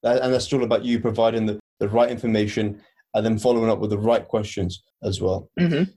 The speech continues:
Speaker 1: So one of the things that I, you know, what really attracted me to you is how you, you made the jump for yourself into sales operations. So, you know,
Speaker 2: Mm-hmm.
Speaker 1: what were you doing as a S D R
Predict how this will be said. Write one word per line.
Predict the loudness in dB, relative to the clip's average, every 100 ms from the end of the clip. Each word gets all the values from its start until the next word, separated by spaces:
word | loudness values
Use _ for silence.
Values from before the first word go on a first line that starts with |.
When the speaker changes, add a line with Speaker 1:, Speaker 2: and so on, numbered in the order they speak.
| -6
Speaker 1:
So | 0 2 0 -8 -2
one | 0
of | 2
the | 2
things | 0 0
that | 0 0
I, | 2 2
you | 2
know, | 0 0 -4 -2
what | -2 0
really | 0 0 0
attracted | -4 -2 -2 -2
me | -4
to | 0
you | 0 2 2
is | -2
how | -6 -4 0 2
you, | 0 0 0 -4 -4
you | 0 2
made | 4 4 2
the | -2
jump | 0 0 -2 -10 _ _ _ -4
for | 0
yourself | 0 0 -2 -2 -2
into | -2 -2
sales | 0 0 0
operations. | 0 0 0 -4 -6 _
So, | -2 0 0 -4 -16 -4
you | 2
know, | 4
Speaker 2:
Mm-hmm. | 4
Speaker 1:
what | 2
were | 0
you | -2 -2
doing | 0 2 2
as | 2 0
a | 0 0
S | -2 0
D | 0 2
R | 2 0